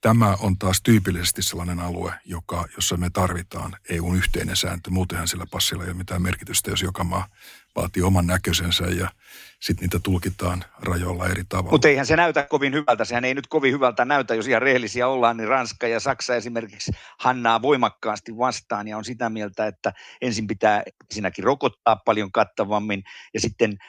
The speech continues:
Speaker 2: on, on hyvin vaikea, ö, sopia siitä, että mihin se pa-, mihin se passi lopulta oikeuttaa. Ja olen kuullut, kuullut myös näkemyksiä, joiden mukaan, ö, sitä pidetään hankalana, että tästä tulee eräänlainen rokotepakko.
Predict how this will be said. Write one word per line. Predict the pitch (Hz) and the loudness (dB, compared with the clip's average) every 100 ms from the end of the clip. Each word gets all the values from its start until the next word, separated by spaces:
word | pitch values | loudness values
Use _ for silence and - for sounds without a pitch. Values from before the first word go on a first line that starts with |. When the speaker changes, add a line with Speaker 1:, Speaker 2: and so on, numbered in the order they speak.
| _ | _
Speaker 2:
on, | 113 113 - | -2 -2 0
on | 120 117 | 0 2
hyvin | 131 113 | 2 4
vaikea, | 120 117 104 104 | 2 2 2 2
ö, | 107 110 110 107 117 | 2 0 0 0 0
sopia | 131 113 113 | -4 0 0
siitä, | 117 123 117 98 98 | 0 -4 -6 -4 -4
että | 92 104 | -4 -6
mihin | 110 120 127 107 | -4 -2 -2 0
se | - | 0
pa-, | - 120 110 | 2 0 0
mihin | 127 127 120 | -4 -4 -2
se | 110 | 0
passi | 120 117 - | 2 0 -2
lopulta | 113 117 110 110 110 | 0 -2 0 -4 -2
oikeuttaa. | 110 135 120 113 110 95 _ 110 101 - - - - | 2 2 2 0 0 -2 _ 2 2 -2 -14 -18 0
Ja | 113 107 | 2 2
olen | 143 147 131 | 2 4 2
kuullut, | 101 135 117 - 123 - | 0 0 0 -2 -6 -6
kuullut | - 139 127 | -2 0 0
myös | 127 120 135 | 0 0 2
näkemyksiä, | 143 - 123 113 - 110 | 0 0 -4 -4 2 2
joiden | 113 117 | 2 -2
mukaan, | 113 113 113 113 104 - - - - | -6 0 0 0 -6 -18 -20 -6 2
ö, | 113 95 _ _ - | 2 2 _ _ -8
sitä | - 147 127 | 0 2 2
pidetään | 131 113 101 113 110 | 4 2 2 0 2
hankalana, | 139 131 113 110 104 | 2 2 4 4 4
että | 104 104 | 0 0
tästä | 117 120 - - | 0 0 -2 -4
tulee | 123 117 113 110 | 2 6 6 6
eräänlainen | 131 123 113 107 107 107 110 107 - _ | 4 4 4 4 2 0 0 -4 -10 _
rokotepakko. | 147 147 123 104 104 - _ 139 131 | 2 4 2 0 -2 -4 _ 2 2